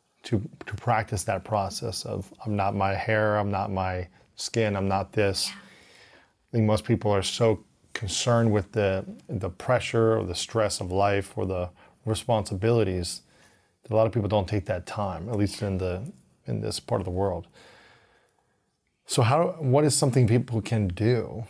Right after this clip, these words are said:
Speaker 1: if they don't, you know, live in India, uh, if they have these stresses,
Speaker 2: Mm-hmm.
Speaker 1: to consistently remind themselves that they are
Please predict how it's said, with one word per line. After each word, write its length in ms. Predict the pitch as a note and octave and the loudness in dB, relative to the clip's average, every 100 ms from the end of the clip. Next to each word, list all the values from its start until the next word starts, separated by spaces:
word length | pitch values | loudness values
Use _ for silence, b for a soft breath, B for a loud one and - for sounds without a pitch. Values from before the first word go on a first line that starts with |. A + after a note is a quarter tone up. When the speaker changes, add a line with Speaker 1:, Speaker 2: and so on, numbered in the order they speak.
| B B B - | B B B -8
Speaker 1:
if 160 | B2 | -4
they 100 | A#2+ A2 | 0 2
don't, 240 | A2 A2+ - | 2 -2 -6
you 120 | A#2 | -2
know, 100 | G#2 | 0
live 120 | G2+ G2+ | 0 0
in 80 | |
India, 480 | G2 G#2+ G2+ F2+ G2 - B _ - | 2 2 2 2 -2 -8 B _ -6
uh, 60 | |
if 280 | A#2 A#2 G2 | -2 -2 -2
they 140 | G#2+ G2 | 0 2
have 520 | G#2 G2+ F#2 - - _ _ _ _ _ | 2 0 -4 -12 -16 _ _ _ _ _
these 300 | G2+ G2 A2 - | -2 2 4 2
stresses, 840 | - A#2 G#2 - F#2 - - - | 0 0 0 -2 -8 -4 -6 -6
Speaker 2:
Mm-hmm. 320 | - - G3+ A#3+ _ _ _ _ _ _ - | -14 -18 -18 -18 _ _ _ _ _ _ -4
Speaker 1:
to 720 | - C#3 C3 B2+ B2 A#2+ A2+ G2+ C#3+ _ _ _ - | 2 6 8 10 8 6 2 -2 -10 _ _ _ -2
consistently 680 | B2+ G#2+ - D#3+ E3+ C3+ | 2 4 4 4 4 4
remind 380 | A2 G2+ G#2 A#2+ | 4 4 4 4
themselves 560 | F#2+ - G#2 F#2 F#2 - - _ _ _ _ | 2 0 -2 -2 -4 -10 -18 _ _ _ _
that 320 | G2+ G#2 G2 | 0 2 2
they 160 | A2+ A2 | 2 2
are 460 | G2+ G2+ G2 G2 | 4 4 2 0